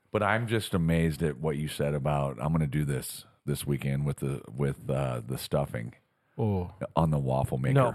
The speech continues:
Speaker 3: people
Speaker 1: That's
Speaker 3: al-
Speaker 1: bewildering to me.
Speaker 3: Oh, people always leave. You know, you, you do, and it's, they should. They should leave with food. Everybody that comes over should leave
Speaker 1: Does
Speaker 3: with,
Speaker 1: that
Speaker 3: as,
Speaker 1: happen?
Speaker 3: as they do, it, they, it does, and it should. People should leave.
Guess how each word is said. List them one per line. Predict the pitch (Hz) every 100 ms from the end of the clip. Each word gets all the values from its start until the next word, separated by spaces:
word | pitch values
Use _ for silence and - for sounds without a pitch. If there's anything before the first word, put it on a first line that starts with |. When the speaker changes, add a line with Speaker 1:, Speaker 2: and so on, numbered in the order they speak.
| -
Speaker 3:
people | 180 -
Speaker 1:
That's | 113 160 -
Speaker 3:
al- | -
Speaker 1:
bewildering | 104 92 80 82 78 73 69 69
to | 62
me. | 64 - -
Speaker 3:
Oh, | - 131 104 - 90 -
people | - 214 226
always | 185 170 151 104
leave. | 98 101 104 120
You | 143
know, | 156 147 143
you, | 147 135 151
you | 143
do, | 151
and | 139
it's, | 147 - -
they | 135 123
should. | - - 143 85
They | 123
should | - 143
leave | 113 120 110
with | 113
food. | - 104 87 90
Everybody | 151 175 165 147
that |
comes | 135 131
over | 117 117 110 113 - _ _
should | - 123
leave | 107 120 113
Speaker 1:
Does | 104
Speaker 3:
with, |
Speaker 1:
that | 104 104
Speaker 3:
as, | 101 87 76
Speaker 1:
happen? | 64 - _
Speaker 3:
as | 123 127 -
they | 139
do, | 123 139 -
it, | 127 - -
they, | 151 131 - _ - 160
it | 123
does, | 127 131 147
and | 135
it | 113
should. | - - 110 80 - _ _ -
People | 147 143 165
should | - 151 123
leave. | 113 113 87 -